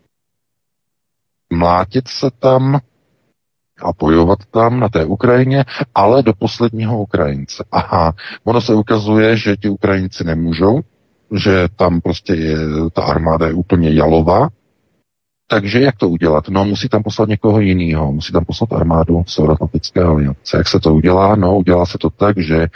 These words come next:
se Rusové obviní, že vyhodili do povětří Záporožskou elektrárnu a způsobili celoevropskou jadernou katastrofu a tudíž to už není legrace a musíme na tu Ukrajinu poslat naši armádu.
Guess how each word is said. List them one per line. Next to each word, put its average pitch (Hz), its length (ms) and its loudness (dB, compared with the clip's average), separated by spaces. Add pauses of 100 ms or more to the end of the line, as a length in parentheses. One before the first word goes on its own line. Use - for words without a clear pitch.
(220)
se - 140 0
Rusové 87 400 2
obviní, 104 680 0 (260)
že 87 600 2 (220)
vyhodili 85 500 2
do 82 100 0
povětří 80 580 -2
Záporožskou 78 600 0
elektrárnu 101 840 0
a 85 520 0
způsobili 80 840 0 (420)
celoevropskou 85 840 0
jadernou 80 380 2
katastrofu 82 720 0
a 85 60 2
tudíž 80 400 -4
to 82 100 -2
už 82 140 0
není 78 180 0
legrace 98 500 2
a 101 40 2
musíme 82 720 0 (400)
na 85 240 0
tu 76 500 2 (300)
Ukrajinu 98 580 0 (100)
poslat - 400 -2 (120)
naši - 460 -8
armádu. 69 460 -4